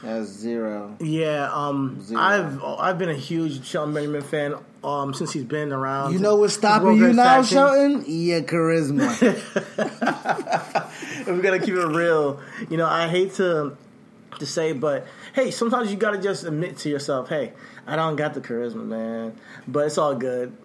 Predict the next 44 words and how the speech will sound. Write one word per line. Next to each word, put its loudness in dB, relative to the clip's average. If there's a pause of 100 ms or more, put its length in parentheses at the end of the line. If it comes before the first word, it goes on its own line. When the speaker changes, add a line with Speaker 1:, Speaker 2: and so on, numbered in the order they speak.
Speaker 2:
Um, -4
I, -4
I -6
have 0
the -6
in-ring -4
ability, -4 (480)
you -4
know. 0
And, -2
and -2
when -2
it -4
comes 0
to, 2
um, -2 (960)
to -4
black -4
wrestlers -2
who -4
do, 0
who, -4 (120)
there, -2
there -2
are 0
those -2
who -2
do, -2
you -2
know, -2
like -2 (220)
Big -4
E -4
and, -8
you -6
know, -8
Xavier, -6 (480)
uh, -4
and, -6
and -10
Kofi, -2
they -2
have -4
personality -6